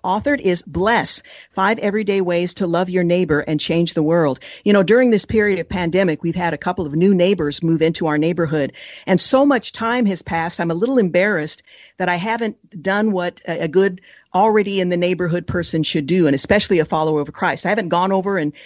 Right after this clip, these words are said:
introduced myself. I haven't brought a, you know, a cake or something. I haven't done any.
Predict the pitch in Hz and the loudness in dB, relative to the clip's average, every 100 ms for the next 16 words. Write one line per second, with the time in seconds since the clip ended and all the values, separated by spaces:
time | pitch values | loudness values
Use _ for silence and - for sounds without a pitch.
0 | - 196 208 196 202 214 208 196 208 196 | -6 -2 0 2 0 0 0 0 0 0
1 | 185 170 160 165 180 175 - 190 156 151 | -2 -4 -2 0 0 -4 -4 0 0 -2
2 | - 226 214 214 190 - 185 190 185 170 | -2 4 4 4 -2 0 -2 -2 -2 -2
3 | 180 180 156 180 190 180 | -2 -2 -2 0 0 0